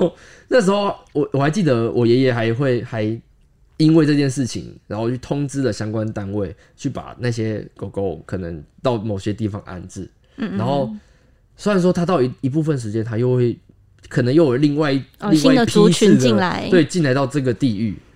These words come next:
Speaker 1: 就会，反正那个恐惧是一直循环，一直循环，一直循环。
Speaker 2: 嗯。
Speaker 1: 然后直到就是到高中的时候，我开始对，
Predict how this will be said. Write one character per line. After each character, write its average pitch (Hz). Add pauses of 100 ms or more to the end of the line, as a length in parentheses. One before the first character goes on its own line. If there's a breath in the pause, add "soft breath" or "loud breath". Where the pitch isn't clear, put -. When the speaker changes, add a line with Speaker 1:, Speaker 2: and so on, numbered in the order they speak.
(1000 soft breath)
Speaker 1:
就 240
会， 220 (300)
反 135
正 190
那 208
个 147 (1300)
恐 120
惧 165
是 170
一 180
直 127
循 113
环， 104
一 123
直 123
循 110
环， 98
一 -
直 107
循 85
环。 101 (260)
Speaker 2:
嗯。 -
Speaker 1:
然 113
后 127 (100)
直 120
到 143
就 135
是 131
到 127
高 127
中 127
的 120
时 104
候， 104 (160 soft breath)
我 -
开 165
始 156
对， 123